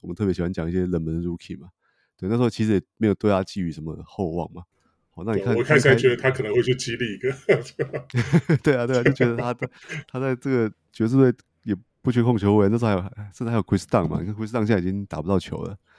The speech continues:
Speaker 2: 对。
Speaker 1: 对啊，那他在开季，他，我看他，他前两场比赛他是球队第十一个上场的人啊，就其实就是可以说是板凳末端的嘛，一场比赛登录，登录十二个人，他第十一个上场。
Speaker 2: 热身时间而已。
Speaker 1: 对啊，但是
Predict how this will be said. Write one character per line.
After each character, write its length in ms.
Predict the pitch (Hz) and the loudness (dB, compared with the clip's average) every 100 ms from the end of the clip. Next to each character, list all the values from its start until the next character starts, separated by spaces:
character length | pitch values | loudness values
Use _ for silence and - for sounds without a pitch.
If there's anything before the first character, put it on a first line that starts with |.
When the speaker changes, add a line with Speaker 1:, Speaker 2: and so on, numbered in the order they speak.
| _ - | _ -6
Speaker 2:
对。 100 | 98 95 - - - | -6 -6 -8 -8 -8
Speaker 1:
对 120 | 104 95 | -8 -6
啊， 100 | 95 - - - 110 | -6 -8 -18 -16 -6
那 140 | 131 | -2
他 180 | 131 127 - | -2 -2 -2
在 140 | 135 | -2
开 180 | - 123 | 2 2
季， 180 | 123 107 | 2 0
他， 220 | 117 117 _ _ 98 - | 0 -2 _ _ -20 -16
我 240 | 92 95 _ _ | -14 -14 _ _
看 140 | - 120 | -4 -2
他， 120 | 120 - | -2 -4
他 140 | 131 | -4
前 160 | - 107 | 2 4
两 100 | 107 | 4
场 100 | 107 | 4
比 120 | 82 | 0
赛 100 | 101 | -2
他 140 | 95 | -2
是 240 | 98 101 92 _ _ | 0 -2 -4 _ _
球 180 | - 90 | -6 0
队 120 | 98 | 2
第 140 | 107 | 0
十 220 | 95 - 90 | -2 -2 -2
一 80 | |
个 60 | 92 | -2
上 200 | 98 82 | -2 -6
场 140 | 73 | -8
的 80 | 80 | -14
人 200 | - 85 | -16 -16
啊， 120 | 95 - | -16 -12
就 120 | 110 - | -14 -10
其 160 | 101 | -8
实 40 | 92 | -6
就 120 | 101 | -6
是 160 | 101 92 _ _ _ _ | -6 -8 _ _ _ _
可 60 | 104 | -6
以 20 | |
说 100 | 92 | -4
是 80 | 104 | -4
板 180 | 87 78 | -4 -4
凳 160 | 92 | -4
末 220 | 92 87 78 | -2 -2 -2
端 180 | 80 | -6
的 80 | 78 | -10
嘛， 120 | 82 - | -14 -14
一 40 | |
场 120 | - | -10
比 80 | 90 | -6
赛 140 | 101 92 | -6 -4
登 180 | 95 | -2
录， 200 | 101 92 90 110 - | 0 0 -4 -10 -14
登 100 | 98 | -12
录 120 | 101 | -12
十 160 | - 92 | -6 -4
二 80 | 90 | -4
个 100 | - | -6
人， 240 | 85 90 - _ - 104 | -8 -14 -18 _ -14 -12
他 80 | 92 | -8
第 140 | 104 | -6
十 160 | 92 87 | -4 -2
一 80 | 92 | -2
个 80 | 98 | -2
上 20 | |
场。 120 | 85 | -2
Speaker 2:
热 80 | - | -4
身 0 | |
时 0 | |
间 180 | 104 98 | -8 -10
而 60 | |
已。 100 | 98 - - - _ _ - | -14 -20 -20 -20 _ _ -4
Speaker 1:
对 140 | 104 | 0
啊， 200 | 87 82 92 _ | 0 -4 -10 _
但 100 | 131 | -2
是 140 | 120 | -2